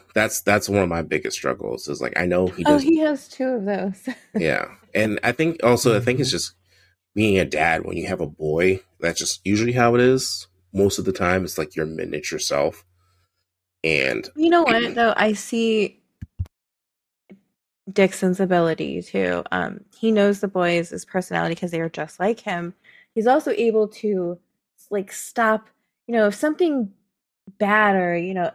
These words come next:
Speaker 2: disappointing, I would say, not bad, but disappointing happens, he's able to redirect their attention so quickly. And you're like, "Oh, you know what? You know what, man? No, let's do this." And it's so funny because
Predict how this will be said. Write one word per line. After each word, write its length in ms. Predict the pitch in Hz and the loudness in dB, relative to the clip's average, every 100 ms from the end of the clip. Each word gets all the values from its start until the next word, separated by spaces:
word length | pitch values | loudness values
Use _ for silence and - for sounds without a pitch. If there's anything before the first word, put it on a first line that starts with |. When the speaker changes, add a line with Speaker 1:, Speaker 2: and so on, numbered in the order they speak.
| 196 | -4
Speaker 2:
disappointing, 760 | 220 233 202 - 220 208 160 | -2 -2 -6 0 4 4 2
I 80 | - | 0
would 100 | 180 | 0
say, 100 | 175 180 | 0 0
not 260 | 190 - | 2 2
bad, 240 | 165 127 - | 0 0 -4
but 140 | - | -6
disappointing 640 | 226 226 - 202 180 175 | -4 -4 -6 -6 -4 -6
happens, 500 | 170 156 - 123 160 _ | -8 -10 -8 -16 -16 _
he's 180 | 247 - | -12 -8
able 280 | 240 233 226 | -4 -2 -2
to 280 | - 196 | -4 -8
redirect 560 | 170 180 180 165 165 - | -2 0 0 -2 -4 -4
their 440 | 175 156 156 156 _ _ _ _ _ - | -2 0 -2 -6 _ _ _ _ _ -8
attention 680 | 190 - 180 - 180 170 | -8 -2 -4 -2 -4 -4
so 760 | 170 - - 170 170 165 165 170 _ _ _ _ _ _ _ _ | -8 -12 -2 0 2 2 0 -4 _ _ _ _ _ _ _ _
quickly. 340 | - 302 269 226 | -2 0 2 2
And 80 | |
you're 100 | 208 | 4
like, 120 | 190 220 | 0 0
"Oh, 180 | 311 | 2
you 140 | 285 285 | 2 2
know 100 | 277 | 2
what? 280 | 294 294 - | 0 0 0
You 60 | |
know 80 | 302 | 4
what, 140 | 330 | 6
man? 200 | 294 302 294 | 6 4 4
No, 200 | 294 262 | 0 0
let's 240 | 254 - | -2 -4
do 180 | 262 247 | -6 -2
this." 240 | 226 214 | -2 -2
And 140 | 220 202 | -6 -6
it's 200 | - - | -10 -16
so 320 | - 240 247 | -8 -4 -4
funny 440 | - - 240 269 | -4 -6 -4 -4
because 360 | 202 196 220 208 | -6 -6 -10 -10